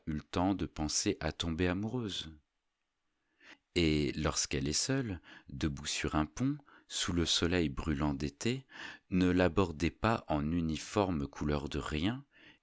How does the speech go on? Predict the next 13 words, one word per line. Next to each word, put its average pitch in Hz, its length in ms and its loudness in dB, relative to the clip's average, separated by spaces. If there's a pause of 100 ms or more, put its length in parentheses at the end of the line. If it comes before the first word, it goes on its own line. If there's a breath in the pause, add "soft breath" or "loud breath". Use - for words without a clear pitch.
(100)
et 92 60 4
ne 82 120 4
lui 76 200 -2
jetez 76 320 0
pas 107 360 0
au 80 80 -4
visage 76 540 -2
la 69 100 -4
question 92 440 -2
sur 71 220 -4
un 69 80 -2
tel 73 300 0
ton. 117 260 -2